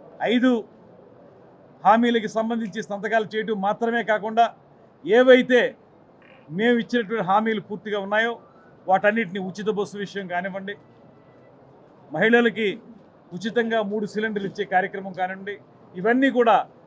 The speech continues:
రేపు జరిగేటువంటి క్యాబినెట్లో పూర్తిగా చర్చించి, వాటిని కూడా వెంటనే అమల్లోకి తీసుకురావడానికి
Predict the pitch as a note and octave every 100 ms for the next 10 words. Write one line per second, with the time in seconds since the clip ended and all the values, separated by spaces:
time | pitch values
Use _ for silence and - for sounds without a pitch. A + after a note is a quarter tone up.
0 | - D#3 A3 G3 A#3+ A3 - - - -
1 | - - G3+ A#3 B3 G#3 A3+ F#3+ - -
2 | G3 A3 A#3 F#3 B3 A#3 - - - -
3 | - F3 A#3 G#3+ - A3 G#3+ A#3+ A3+ A#3+
4 | - - - D3 G#3 A3 A3 G#3 G#3 F#3
5 | F#3 G3+ F#3 F3 F#3+ F#3 D#3 F3+ F3+ F3
6 | E3+ E3 D#3+ D#3 E3